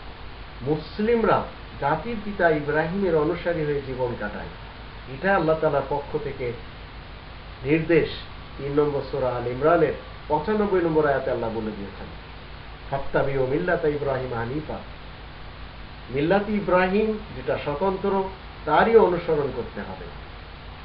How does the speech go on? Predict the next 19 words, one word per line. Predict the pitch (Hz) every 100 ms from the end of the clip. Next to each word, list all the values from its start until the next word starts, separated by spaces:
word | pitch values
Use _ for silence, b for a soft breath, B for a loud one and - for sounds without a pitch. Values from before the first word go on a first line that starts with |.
| - - - - - - - - - - - - - 107
যারা | 110 147 185 196 147
ইব্রাহিমকে | 143 156 170 185 208 226 208 175 135 - - - - - - - - - - -
জাতির | - - 240 220
পিতা | 226 202 151
মানবে | 127 113 107
না, | 101 101 160 - - - - - - - - -
ইব্রাহিমের | 131 156 175 185 208 202 190 - -
দাঁড়ানোর | 127 135 156 170 -
স্থান | - - 202 202
থেকে | 190 165
যে | 151 147 -
সালাতের | 156 170 165 151 143
নিয়ম | 156 156
নীতি | 156 143
নেবে | 131 143 147
না, | 117 113 - - - - -
তারা | 127 151 151 -
সবাই | 175 190 180
এই | 156